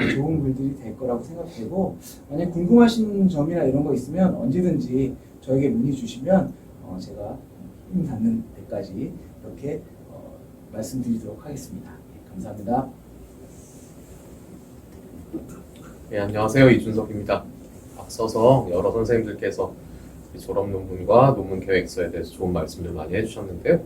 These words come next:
Speaker 2: 제가 뭐 딱히 더 붙일 말이 별로 없네요. 그러니까 이 졸업 논문을 너무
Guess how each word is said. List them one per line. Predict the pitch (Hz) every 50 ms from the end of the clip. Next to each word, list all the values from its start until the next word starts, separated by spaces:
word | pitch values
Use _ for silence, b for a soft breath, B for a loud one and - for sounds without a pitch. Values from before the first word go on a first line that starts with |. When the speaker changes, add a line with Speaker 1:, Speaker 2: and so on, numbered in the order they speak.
| B B B B B B - - - -
Speaker 2:
제가 | - - 90
뭐 | 92 87 82 82 - -
딱히 | - - - - - -
더 | - - 92
붙일 | 92 - 87 - - - - -
말이 | 95 92 90 87 85 85 82 80 - - - - - - - - - 90 90
별로 | 90 92 98 -
없네요. | - - - 82 90 95 98 - - - - - - -
그러니까 | - 87 85 - B B B B B B B B B B B B B - - - - -
이 | -
졸업 | - - 117 120 131 131 131
논문을 | 123 117 117 117 117 113 113 110 113 127 143 139 107 90 85 85 - - - - -
너무 | - - 85 85 85 85 85 82 82 82 82